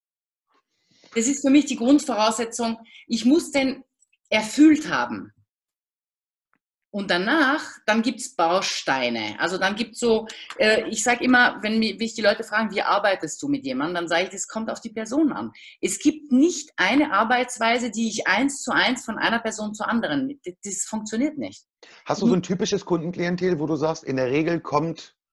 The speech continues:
Speaker 2: Typ X Y zu mir oder ist das querbeet alles? Männlein, Weiblein, jung, alt? Unterschiedliche soziale Schichten oder hast du so ein, so ein spezielles Kundenklientel?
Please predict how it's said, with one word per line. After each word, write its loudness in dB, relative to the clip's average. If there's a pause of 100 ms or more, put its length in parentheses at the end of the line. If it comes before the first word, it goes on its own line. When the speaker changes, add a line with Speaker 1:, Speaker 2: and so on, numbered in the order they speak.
(200)
Speaker 2:
Typ -2 (260)
X -6
Y -6
zu -4
mir -2
oder -4
ist -10
das -6
querbeet -2
alles? -10 (180)
Männlein, -2
Weiblein, 0
jung, 0
alt? -4 (560)
Unterschiedliche -2
soziale 0
Schichten -8 (260)
oder 4
hast -6
du -2
so 0
ein, 0
so -6
ein -2
spezielles -2
Kundenklientel? -12